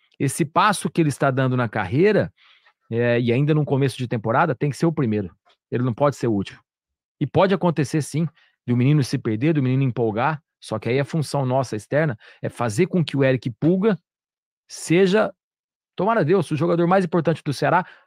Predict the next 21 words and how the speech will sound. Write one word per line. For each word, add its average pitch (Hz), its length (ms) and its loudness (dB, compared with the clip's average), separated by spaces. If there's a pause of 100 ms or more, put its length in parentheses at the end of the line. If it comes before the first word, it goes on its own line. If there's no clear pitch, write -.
(180)
ao 165 140 4
longo 190 380 4
da 139 100 2
temporada, 101 600 -4 (240)
não 170 200 2
só, 160 400 0 (600)
como 131 180 -4
a 123 40 0
gente 120 240 -2
brinca, 147 320 0
nos 135 140 -2
três 131 240 0
meses 120 240 -2
iniciais. 104 580 -6 (360)
Então, 143 240 0
assim, 143 400 0 (420)
expectativa 160 580 -2
de 139 80 -2
perda 165 300 2
do 131 80 0
Pulga? 165 420 2